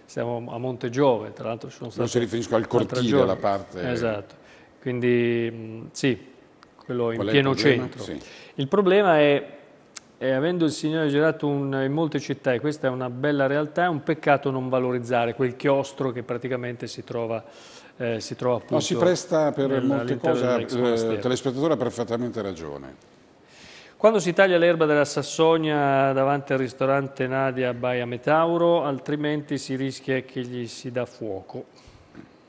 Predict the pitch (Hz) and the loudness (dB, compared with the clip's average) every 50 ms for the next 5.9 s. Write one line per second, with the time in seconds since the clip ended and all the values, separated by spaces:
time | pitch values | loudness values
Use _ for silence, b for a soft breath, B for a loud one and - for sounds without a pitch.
0 | _ _ _ - 127 120 113 104 104 110 135 139 123 - - - - - - 85 | _ _ _ -4 -2 -2 -2 -4 -2 -2 -2 -2 -2 -6 -8 -18 -20 -20 -14 -12
1 | 80 69 - - 98 95 - - - - - - 120 113 - - - 147 139 139 | -12 -10 -10 -10 -10 -10 -10 -14 -20 -20 -16 -12 -12 -10 -10 -12 -8 -4 -2 -2
2 | 131 120 - 127 123 123 123 123 107 95 95 104 117 123 123 123 123 120 123 120 | -2 -2 -4 -8 -8 -6 -6 -6 -8 -8 -8 -8 -6 -6 -4 -4 -4 -2 -2 -2
3 | 120 113 107 - 143 139 135 127 120 117 117 107 - - - 143 143 139 135 131 | -4 -6 -6 -4 -4 -4 -2 -4 -4 -6 -6 -10 -8 -2 0 2 2 0 -2 -4
4 | 127 120 107 - - 120 - - 123 123 120 117 110 110 B B B B B - | -8 -10 -10 -12 -14 -14 -12 -12 -10 -10 -10 -12 -12 -14 B B B B B -6
5 | - 139 127 - - 160 151 - 135 123 120 - - 131 127 127 120 113 | -4 -4 -4 -2 -2 -2 -2 -2 -4 -6 -6 -6 -6 -6 -6 -6 -8 -10